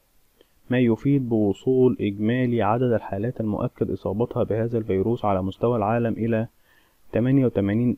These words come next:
ألف تلتمية واحد وسبعين حالة، منها تسعة وسبعين ألف تسعمية واحد وسبعين حالة بدولة الصين. وقد بلغ إجمالي عدد الوفيات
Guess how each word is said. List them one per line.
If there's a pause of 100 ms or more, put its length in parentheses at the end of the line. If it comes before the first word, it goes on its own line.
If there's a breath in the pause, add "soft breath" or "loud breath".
ألف
تلتمية
واحد
وسبعين
حالة، (760)
منها (400)
تسعة
وسبعين
ألف
تسعمية
واحد
وسبعين
حالة (720)
بدولة
الصين. (880)
وقد
بلغ
إجمالي
عدد
الوفيات